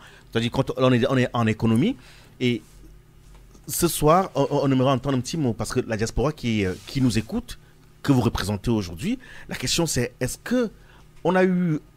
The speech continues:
aujourd'hui de près d'une centaine, on a vingt-six candidats vali-, candidatures validées, on s'interroge. Est-ce qu'on, on voit plus les candidats, mais on a,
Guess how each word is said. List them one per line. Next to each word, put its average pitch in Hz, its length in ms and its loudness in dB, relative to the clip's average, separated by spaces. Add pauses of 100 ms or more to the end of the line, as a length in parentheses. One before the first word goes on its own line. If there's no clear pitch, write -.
aujourd'hui 151 600 -2 (420)
de 123 100 0
près - 220 0
d'une 170 140 2
centaine, 160 420 0
on 156 120 2
a 135 120 6
vingt-six 151 540 2
candidats 127 480 0 (260)
vali-, 98 240 -4
candidatures 110 400 -2
validées, 107 460 0 (640)
on 151 100 4
s'interroge. 143 720 6 (720)
Est-ce 185 160 8
qu'on, 233 320 6 (960)
on 196 80 6
voit 226 180 8
plus - 160 0
les 202 60 -2
candidats, 190 340 4
mais 180 140 4
on 160 100 4
a, 180 100 0